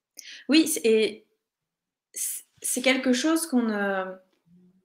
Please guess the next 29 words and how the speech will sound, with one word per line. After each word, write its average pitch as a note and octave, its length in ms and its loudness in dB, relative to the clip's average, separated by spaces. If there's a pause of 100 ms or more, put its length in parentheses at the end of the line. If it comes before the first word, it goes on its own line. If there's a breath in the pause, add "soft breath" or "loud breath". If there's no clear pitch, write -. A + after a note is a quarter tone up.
(1300)
qu'on B3 200 8
ress-, B3 360 4
oui, C#4+ 220 4
c'est A3 120 0
vraiment B3+ 200 4
ça. - 240 -4
C'est - 120 -4
quelque C4 240 0
chose D#4 240 0
qui, - 200 -16
qu'on G#3+ 200 -2
ressent B3 380 2
à A#3+ 80 4
l'intérieur G#3 480 0
de F#3+ 100 0
soi B3+ 320 0 (480 loud breath)
et B3+ 160 8
de A#3 140 6
nouveau, A#3 280 0
on B3+ 180 4
y A3 80 2
met G#3+ 120 2
les G3+ 100 2
mots A3 140 2
qu'on G#3 200 -4
a G3 80 -2
envie F#3+ 280 -6
d'y F#3+ 160 -6
mettre. A#3 360 0